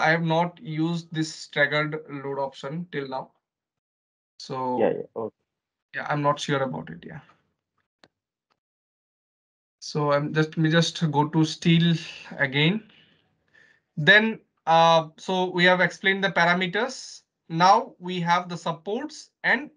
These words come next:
Speaker 1: the combined beam, which is very important.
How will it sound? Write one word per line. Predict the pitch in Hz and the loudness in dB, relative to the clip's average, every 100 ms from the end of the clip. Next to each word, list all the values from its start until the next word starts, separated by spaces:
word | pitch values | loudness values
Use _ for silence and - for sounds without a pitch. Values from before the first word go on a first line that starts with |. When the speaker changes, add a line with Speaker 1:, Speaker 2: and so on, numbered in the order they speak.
| _ _ - | _ _ -10
Speaker 1:
the | 165 175 | -2 -2
combined | 165 175 170 175 180 170 | 0 -2 0 2 0 0
beam, | 170 147 120 | -2 -4 -10
which | 143 147 | -14 -8
is | 165 - | -10 -10
very | 147 156 143 | -6 -6 -6
important. | 123 - - | -10 -16 -18